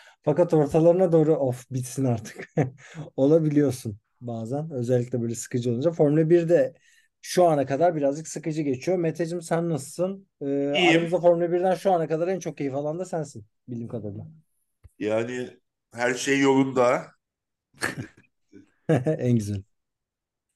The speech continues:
Speaker 2: Yarışlar
Speaker 1: Ee,
Speaker 2: güzel.
Speaker 1: e, sen bir de birkaç
Speaker 2: Yani
Speaker 1: tane yarışa
Speaker 2: yarışlar,
Speaker 1: gittin.
Speaker 2: ya, evet, evet. Şimdi kendimi kandırmayayım. Haklısınız. Ee,
Speaker 1: <laughs>
Speaker 2: ama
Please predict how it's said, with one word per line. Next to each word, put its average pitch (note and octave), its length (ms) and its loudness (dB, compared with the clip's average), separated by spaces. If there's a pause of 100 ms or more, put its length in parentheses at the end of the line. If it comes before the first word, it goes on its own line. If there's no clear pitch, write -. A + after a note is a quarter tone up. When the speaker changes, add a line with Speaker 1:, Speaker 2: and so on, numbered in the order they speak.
(140)
Speaker 2:
Yarışlar A#2 640 0
Speaker 1:
Ee, A#2 80 -2
Speaker 2:
güzel. D3+ 320 0 (1000)
Speaker 1:
e, F3 80 -4
sen D#3+ 300 2
bir D#3 60 0
de D#3+ 280 4
birkaç D3 340 2
Speaker 2:
Yani D3+ 100 6
Speaker 1:
tane D3+ 100 4
yarışa D3+ 220 2
Speaker 2:
yarışlar, F#3 100 4
Speaker 1:
gittin. - 260 -2
Speaker 2:
ya, D#3 80 4 (360)
evet, C3+ 280 2
evet. A2 240 0
Şimdi D#3 440 -4
kendimi D3 480 -2
kandırmayayım. C#3 680 -2
Haklısınız. B2 840 -8 (800)
Ee, F2+ 480 -2 (440)
Speaker 1:
<laughs> - 320 -8
Speaker 2:
ama D#3 340 -4